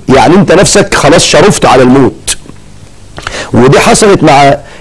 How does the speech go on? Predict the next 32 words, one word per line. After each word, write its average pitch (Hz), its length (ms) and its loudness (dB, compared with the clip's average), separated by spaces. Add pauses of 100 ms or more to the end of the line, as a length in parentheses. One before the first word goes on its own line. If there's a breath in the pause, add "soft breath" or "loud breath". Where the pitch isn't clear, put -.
(140)
النبي 156 220 2
صلى 175 100 0
الله 165 100 0
عليه 202 100 2
وسلم، 190 80 2
برضه 170 200 2
شجع 180 360 0
على 151 160 2
تشجير 143 340 0
البيئة 143 360 0 (1120 loud breath)
وعلى 151 240 2
التوازن 165 580 2
البيئي. 139 420 0 (340)
عمل 175 220 2
النبي 175 280 2
صلى 147 120 0
الله 135 80 0
عليه 143 80 2
وسلم؟ 131 120 2
قال: 180 420 0 (760 loud breath)
"ما 160 220 2
من 190 180 2
مسلم"، 131 400 0 (760)
يا 135 100 2
جماعة 147 520 2 (100)
يا 127 60 2
بتوع 156 220 0
البيئة 156 560 2
اسمعوا، 156 420 0 (480 loud breath)
"ما 151 200 2
من 196 140 2 (140)
مسلم"، 120 320 -2